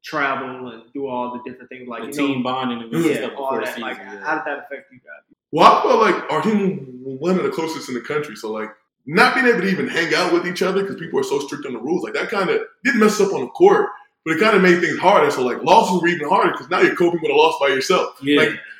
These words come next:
Speaker 3: like, it, like, if you t-, play terrible, you can't, I can't come to this guy's room and be like, "You good? Like, don't worry about it." 'Cause, like, those guys that live on campus, they have people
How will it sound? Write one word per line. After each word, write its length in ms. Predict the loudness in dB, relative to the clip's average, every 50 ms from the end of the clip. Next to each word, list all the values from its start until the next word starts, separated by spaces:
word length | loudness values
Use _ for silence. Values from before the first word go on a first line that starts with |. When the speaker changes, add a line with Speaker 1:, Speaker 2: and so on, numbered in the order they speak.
| _ _ _
Speaker 3:
like, 180 | 2 2 4 4
it, 120 | 4 4 4
like, 120 | 4 4 2
if 120 | 2 0
you 160 | -2 -4 -4
t-, 100 | -6 -12 -18 _ _ _
play 220 | 0 0 0 0
terrible, 500 | 0 2 2 4 2 2 2 0 -2 -2
you 120 | -6 -8 -6
can't, 240 | -4 -2 0 0
I 40 | 0 0
can't 200 | -2 -4 -2 -4
come 140 | -6 -6
to 80 | -4 -4
this 120 | -6 -4
guy's 220 | 0 0 0 0 0
room 200 | -2 -4 -4 -4
and 140 | -4 -6 -4
be 80 | -4 -4
like, 160 | -4 -6 -8 -14 _ _ _ _
"You 100 | -20 -14 _
good? 320 | -2 2 2 2 2 0 -6
Like, 200 | -10 -12 -14 -18 _ _
don't 140 | -10 -6 -2
worry 220 | 2 2 2 2 0
about 220 | -4 -4 -6 -6
it." 80 | -8 -10 -10
'Cause, 180 | -10 -10 -8 -6
like, 220 | -6 -6 -6 -8 -12 -20 -20 _ _ _ _ _ _ _ _ _ _
those 180 | 6 8 8 8
guys 120 | 6 2 4
that 80 | 4
live 120 | 4 4 4
on 140 | 2 2 2
campus, 300 | 2 2 2 0 -2 2
they 120 | 4 4
have 160 | 4 4 2 0
people 440 | -2 -2 -2 -4 -6 -8 -8 -12